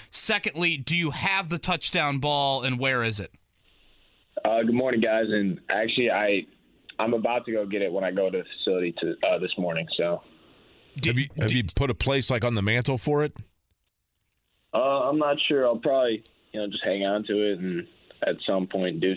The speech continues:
Speaker 2: something with it. But, yeah, we'll, we'll figure it out.
Speaker 1: Uh, I wanna go back to that third down play from Sunday. Um,
Speaker 2: Mm.
Speaker 1: w-, when did you realize that, that that ball was, you know,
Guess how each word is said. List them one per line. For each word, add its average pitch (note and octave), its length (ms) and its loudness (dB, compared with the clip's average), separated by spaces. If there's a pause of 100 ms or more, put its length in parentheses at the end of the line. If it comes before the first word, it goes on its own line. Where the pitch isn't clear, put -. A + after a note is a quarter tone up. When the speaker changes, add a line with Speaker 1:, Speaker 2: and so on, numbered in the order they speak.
Speaker 2:
something F#2+ 360 -2
with G2 100 -2
it. F#2+ 180 0
But, E2 220 2 (960)
yeah, D#2 140 4
we'll, F#2+ 200 2
we'll A2 240 0
figure A2+ 200 2
it F2+ 80 0
out. E2+ 180 2 (420)
Speaker 1:
Uh, E3 120 0 (140)
I F#3 160 2
wanna B3+ 240 0
go A3+ 140 0
back D#3+ 380 0
to C#3+ 520 0
that C#3+ 200 -2
third D#3 280 -2
down C#3 220 0
play C3+ 280 0
from A#2+ 240 -4
Sunday. A#2 720 0 (360)
Um, B2 400 0
Speaker 2:
Mm. A2+ 240 -2 (100)
Speaker 1:
w-, E3 200 -6 (400)
when C4 480 2
did D#3 220 0
you F3+ 140 0
realize C#3+ 640 0
that, B2 260 0 (520)
that B2 200 -6
that C3+ 220 -2
ball C#3 460 2
was, A#2+ 380 0
you C3 120 -2
know, B2 160 -2